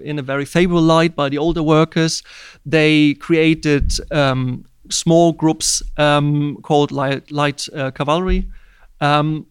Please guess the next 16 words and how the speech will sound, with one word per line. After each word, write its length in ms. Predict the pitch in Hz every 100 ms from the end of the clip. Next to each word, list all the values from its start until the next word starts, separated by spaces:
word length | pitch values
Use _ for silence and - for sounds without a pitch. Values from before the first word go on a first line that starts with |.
| -
small 260 | - 175 165
groups 200 | 175 -
of 120 | 127
workers 540 | 160 180 180 175 160
that 180 | - 143
would, 300 | 139 143 - - _ _
you 80 | 151
know, 260 | 143 135 123 _ - 127
go 140 | 156
on 180 | 151 135
to, 280 | 147 - 151
into, 420 | 175 160 147 147 - 139 127
uh, 180 | 147 139 -
inspect 460 | 135 - 180 -
factories 640 | - 165 - 151 156 151 -
for, 300 | 151 139